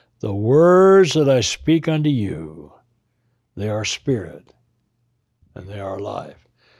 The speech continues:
You want to eat the flesh and drink the blood of Christ, you're going to have to obey his words. You're going to have to do what he told you. And the only way to contact that blood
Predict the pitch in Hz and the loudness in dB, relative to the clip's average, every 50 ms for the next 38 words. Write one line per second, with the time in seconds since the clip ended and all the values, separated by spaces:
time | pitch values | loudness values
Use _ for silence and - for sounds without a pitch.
0 | _ _ _ _ _ _ _ _ _ - 131 143 147 147 143 135 123 110 101 - | _ _ _ _ _ _ _ _ _ -2 0 0 0 2 0 0 -2 -4 -4 0
1 | - 151 151 151 160 151 - - 113 101 - - 135 139 147 139 120 - - 113 | 2 4 4 4 2 0 -4 -12 -14 -12 -6 -2 0 2 2 2 0 -2 -4 -6
2 | 104 117 131 139 127 107 - 107 104 127 135 135 127 104 90 - 131 127 131 131 | -2 -2 -2 -2 -2 -4 -6 -6 -2 -2 0 0 -2 -4 -4 -8 -8 -8 -8 -8
3 | 113 - - 123 123 139 131 123 113 113 117 113 107 92 - 107 107 104 110 131 | -10 -10 -8 -8 -6 -4 -6 -6 -6 -6 -6 -6 -8 -8 -10 -10 -10 -6 -2 -2
4 | 127 123 113 113 110 95 90 98 123 156 165 165 78 - - _ - - _ _ | 0 0 0 -2 -4 -4 -6 -8 -8 -8 -10 -10 -14 -18 -20 _ -20 -20 _ _
5 | _ _ _ _ _ _ _ _ _ _ _ _ _ _ _ _ _ _ _ _ | _ _ _ _ _ _ _ _ _ _ _ _ _ _ _ _ _ _ _ _
6 | _ _ _ _ _ _ _ _ _ - 131 147 147 143 131 131 127 117 101 113 | _ _ _ _ _ _ _ _ _ -2 0 0 2 2 0 0 0 -2 -4 -6
7 | 107 101 98 135 156 160 143 127 120 113 104 98 147 175 165 131 - 120 120 117 | -6 -4 0 2 2 4 4 2 2 0 0 0 0 0 0 -2 -2 -2 -2 -2
8 | 107 98 101 98 95 90 85 82 82 82 85 _ _ _ _ _ _ _ _ _ | -2 -4 -6 -8 -10 -12 -14 -16 -18 -20 -20 _ _ _ _ _ _ _ _ _
9 | _ _ _ _ _ _ _ _ _ _ _ _ - 120 110 110 110 117 120 127 | _ _ _ _ _ _ _ _ _ _ _ _ -12 -10 -8 -6 -2 0 0 2
10 | 147 165 170 165 156 147 143 156 160 165 151 135 120 - - 139 151 151 147 131 | 2 2 2 2 2 4 4 4 4 4 4 2 0 -2 -2 -2 0 0 0 -2
11 | - 139 147 135 113 - 147 139 135 127 113 117 131 143 147 135 95 85 - 101 | 0 0 0 0 -2 -2 -2 0 0 -2 -2 -2 0 0 0 -2 -4 -8 -12 -16
12 | - - | -18 -20